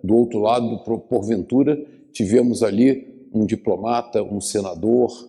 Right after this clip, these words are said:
um homem acostumado ao debate. E se nós entrarmos no debate, nós vamos ser derrotados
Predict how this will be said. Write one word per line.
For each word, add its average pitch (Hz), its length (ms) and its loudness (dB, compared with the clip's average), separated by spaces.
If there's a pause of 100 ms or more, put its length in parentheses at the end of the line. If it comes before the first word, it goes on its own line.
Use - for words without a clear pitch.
(300)
um 107 220 0
homem 113 240 2
acostumado 104 1120 -2
ao 104 120 2
debate. 101 560 -2
E 117 40 -4
se - 140 -10
nós 143 220 0
entrarmos 117 680 -4
no 110 100 -4
debate, 117 640 -2 (360)
nós 117 480 0
vamos 120 300 0
ser 120 120 0
derrotados 110 680 -2